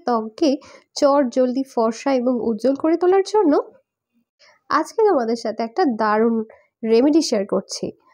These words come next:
আর যার জন্য তোমাদেরকে নিয়ে নিতে হবে সামান্য একটুখানি পরিমাণে পেঁপে। বন্ধুরা, পেঁপে কিন্তু আমাদের ত্বককে চট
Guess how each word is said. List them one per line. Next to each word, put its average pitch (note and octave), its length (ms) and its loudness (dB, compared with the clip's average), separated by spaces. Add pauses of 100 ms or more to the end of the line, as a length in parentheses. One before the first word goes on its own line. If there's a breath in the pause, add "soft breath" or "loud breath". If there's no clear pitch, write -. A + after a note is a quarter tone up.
(200 soft breath)
আর E4+ 220 2
যার A3 280 -2
জন্য F#4 280 2 (240)
তোমাদেরকে A3+ 500 -2 (140)
নিয়ে B3 200 4
নিতে G#3+ 180 0
হবে C#4+ 140 2 (140)
সামান্য G4+ 420 4
একটুখানি B3+ 400 -2
পরিমাণে G3+ 440 -2 (420 loud breath)
পেঁপে। G#3+ 360 0 (320)
বন্ধুরা, C#4+ 400 4 (220)
পেঁপে A3 360 -6
কিন্তু A4 260 0
আমাদের G#4 340 2
ত্বককে C#4+ 340 -2 (100)
চট A3 160 2